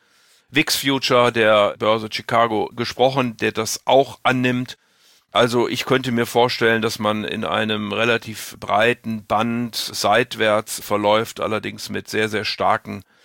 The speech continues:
Schwankungen. Timing ist wahnsinnig schwierig, da muss man schon wirklich sehr eng dran sein und selbst dann würde ich noch meinen Zweifel haben, ob das immer funktioniert,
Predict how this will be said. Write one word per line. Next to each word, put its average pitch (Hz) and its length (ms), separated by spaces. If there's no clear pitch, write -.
Schwankungen. 117 800
Timing 131 480
ist 107 300
wahnsinnig 117 680
schwierig, 120 920
da 92 140
muss 101 260
man 107 120
schon 104 200
wirklich 110 260
sehr 110 400
eng 117 220
dran 110 240
sein 110 280
und 87 160
selbst 104 260
dann 110 380
würde 101 260
ich 98 160
noch 92 120
meinen 101 220
Zweifel 104 400
haben, 98 220
ob 95 160
das 113 140
immer 117 120
funktioniert, 117 720